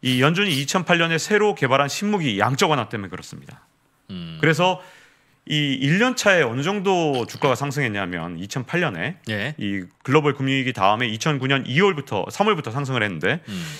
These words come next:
Speaker 1: 그 뒤로 일 년 동안 육십구 퍼센트가 올랐습니다. 그러니까 평균 사십칠 퍼센트보다 훨씬 높았죠.
Speaker 2: 음.
Speaker 1: 그리고 이 년 차에는 십육 퍼센트가 올랐고요. 삼 년 차에는 삼점칠 퍼센트.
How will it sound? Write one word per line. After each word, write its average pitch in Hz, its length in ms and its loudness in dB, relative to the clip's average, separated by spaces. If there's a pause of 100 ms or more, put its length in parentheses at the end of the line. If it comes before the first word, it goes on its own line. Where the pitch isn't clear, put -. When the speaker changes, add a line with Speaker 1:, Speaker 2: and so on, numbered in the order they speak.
(800)
Speaker 1:
그 170 180 2
뒤로 190 760 4
일 151 140 2
년 180 160 4
동안 151 260 0
육십구 131 480 -4
퍼센트가 135 460 -4
올랐습니다. 85 560 -8
그러니까 139 120 0
평균 208 300 0
사십칠 143 420 0
퍼센트보다 117 680 -2
훨씬 120 540 -4
높았죠. 110 680 -6
Speaker 2:
음. 95 200 -8 (320)
Speaker 1:
그리고 165 520 2
이 127 200 0
년 202 200 4
차에는 147 680 0
십육 208 400 -2
퍼센트가 101 400 -6
올랐고요. 80 600 -8 (280)
삼 185 280 -2
년 190 200 2
차에는 131 380 2
삼점칠 - 540 -2
퍼센트. - 520 -6